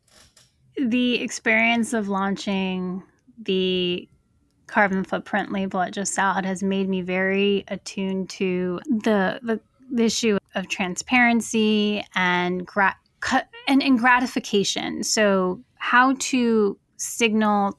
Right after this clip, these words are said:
to cus-, how to give a reward, an emotional reward to, to someone for doing something im-, that's climate beneficial. Because what I think is missing is, okay, you select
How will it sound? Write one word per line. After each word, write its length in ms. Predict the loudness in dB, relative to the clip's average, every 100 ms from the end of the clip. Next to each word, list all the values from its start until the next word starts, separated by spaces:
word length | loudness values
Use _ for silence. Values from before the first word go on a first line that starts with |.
| _
to 100 | -10
cus-, 340 | -2 -2 -2 -2
how 180 | 2 4
to 80 |
give 180 | 4 2
a 80 | 0
reward, 960 | -2 -2 0 2 4 4 4 2 -2 -10 _ _
an 100 | 0
emotional 460 | 0 0 0 -2 0
reward 680 | -2 0 0 2 0 -2 -6
to, 580 | -4 -2 -2 -2 -4 -6 _ _ _ _ _ _ _ -6
to 120 | -2
someone 540 | 2 2 2 2 0
for 200 | -2 -2
doing 720 | -2 2 2 2 0 0 -2 -6 _ _ _ _ _
something 320 | -4 -2 -2
im-, 180 | -4 -4
that's 360 | -4 -4 -6 -10
climate 380 | 0 2 2 -2
beneficial. 640 | -4 -4 -6 -6 -6 -8 -8 -16 -20 -20 -20 -20 -20 _ _ _ -18 -14 -14 -18 _ _ 2
Because 440 | 4 4 2 2 -10 _ _ -4
what 160 | -2
I 80 | 2
think 180 | 2 2
is 140 | 2
missing 480 | 0 -2 -2 -2 0
is, 540 | 0 0 0 -2 -6 -12 _ _ _ -6
okay, 380 | -6 0 0 0
you 300 | -2 -2 -2
select 760 | 0 -2 2 4 2 -2 -6